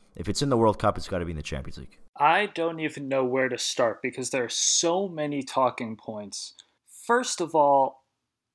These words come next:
Speaker 2: I think it's very unfortunate that the story of the game is the penalty and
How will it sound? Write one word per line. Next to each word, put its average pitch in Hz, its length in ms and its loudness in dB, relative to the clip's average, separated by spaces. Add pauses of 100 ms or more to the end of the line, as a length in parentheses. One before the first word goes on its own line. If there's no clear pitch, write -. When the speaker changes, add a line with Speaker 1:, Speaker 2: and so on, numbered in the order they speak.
(100)
Speaker 2:
I 156 120 4
think - 280 -4
it's 156 140 0
very 147 420 2
unfortunate 139 880 -2
that 156 120 -10
the 127 80 -4
story 147 560 2
of 156 180 0
the - 80 -4
game 123 600 -2 (560)
is 135 600 2 (200)
the 139 160 4
penalty 160 880 0
and 127 560 4